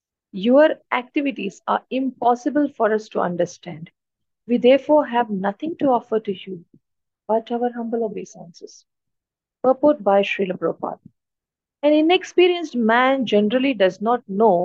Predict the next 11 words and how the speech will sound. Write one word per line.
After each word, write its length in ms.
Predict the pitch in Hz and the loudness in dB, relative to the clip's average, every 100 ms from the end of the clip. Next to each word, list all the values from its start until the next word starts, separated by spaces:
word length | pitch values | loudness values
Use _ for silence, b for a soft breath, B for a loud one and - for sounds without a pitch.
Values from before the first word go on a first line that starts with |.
| 196 | 0
what 200 | 196 220 | -2 -2
to 180 | 262 202 - | -4 -6 -2
beg 240 | 233 220 | -2 -2
from 180 | - 190 | -8 -8
the 60 | 196 | -8
Supreme 420 | - 208 233 226 | -10 -10 -8 -6
Personality 560 | 196 165 165 165 151 185 | -4 -4 -4 -10 -10 -12
of 80 | - | -6
Godhead. 540 | 214 285 285 185 - - _ _ _ _ _ _ _ _ - | -2 0 0 -4 -6 -12 _ _ _ _ _ _ _ _ 0
Everyone 800 | 226 254 294 320 240 185 208 233 | 4 4 6 4 4 2 2 -2
is 180 | 202 196 | -6 -6